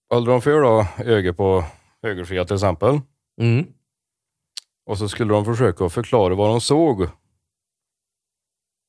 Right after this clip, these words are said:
Speaker 1: Eh, genom att rita upp den grejen med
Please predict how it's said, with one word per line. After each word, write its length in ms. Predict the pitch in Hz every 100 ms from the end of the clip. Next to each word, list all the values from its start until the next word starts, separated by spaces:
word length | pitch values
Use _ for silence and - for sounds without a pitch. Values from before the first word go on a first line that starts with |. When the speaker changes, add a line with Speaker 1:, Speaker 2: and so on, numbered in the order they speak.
| _ -
Speaker 1:
Eh, 500 | 101 98 95 92 90 - _ _ _ _ _ _ -
genom 240 | 113 101
att 80 | 101
rita 240 | 98 95
upp 420 | 117 139 - _ - 76 _ _ _ _ _ _ _ _ _ _ -
den 220 | 107 101
grejen 380 | 101 87 85 95
med 260 | 95 87